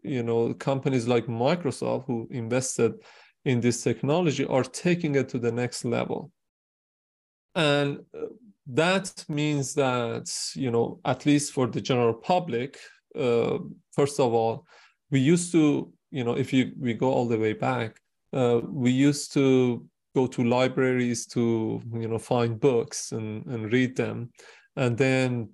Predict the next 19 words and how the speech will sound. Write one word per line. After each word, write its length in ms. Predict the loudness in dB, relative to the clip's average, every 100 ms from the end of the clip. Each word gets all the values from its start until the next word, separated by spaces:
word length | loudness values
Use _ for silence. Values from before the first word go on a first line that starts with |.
| -2
these 280 | 2 2 2
books 380 | 2 2 0 -2
were 180 | -2
digitized 960 | -2 -2 0 0 -2 -2 0 -2 -6 -6
and 420 | -4 -4 -6 -8
came 260 | -4 -2 0
the 140 | 0
era 260 | 2 2 2
of 120 | -2 -2
internet. 640 | 0 0 0 -2 -4 -4
And 240 | -2 -2
we 100 | 0
used 240 | 0 0 -2
to 60 | -2
now 300 | 0 2 0
search 840 | -2 -2 2 2 2 -2 -10 -8
the 160 | -4 -2
internet. 520 | 0 -2 -2 -2 -4 -8 -20 -20 _ _
And, 500 | 0 4 4 2 0